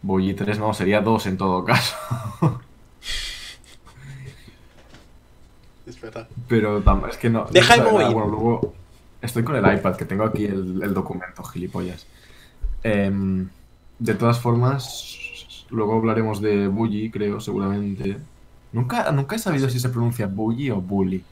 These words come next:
Speaker 1: Creo que es
Speaker 2: Es que
Speaker 1: Bully,
Speaker 2: depende,
Speaker 1: pero bueno.
Speaker 2: pasa, pasa un poco como Google y Wi-Fi. La palabra real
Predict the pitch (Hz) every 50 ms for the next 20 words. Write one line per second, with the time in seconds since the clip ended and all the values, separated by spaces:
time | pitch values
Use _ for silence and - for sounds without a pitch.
0 | - - - - - - - - - - - - - - - - - - - -
1 | - - - 120 120 120 123 117 98 95 98 92 87 90 85 98 95 92 92 92
2 | 90 90 82 - - - - - 151 143 - 175 160 147 170 175 175 - - 180
3 | 170 170 165 147 127 139 143 135 143 143 139 139 139 139 127 120 123 117 117 -
4 | 117 113 107 104 - - - - - - - - - - - - - - 135 143
5 | 151 143 - 135 139 151 156 160 160 160 160 160 170 175 185 190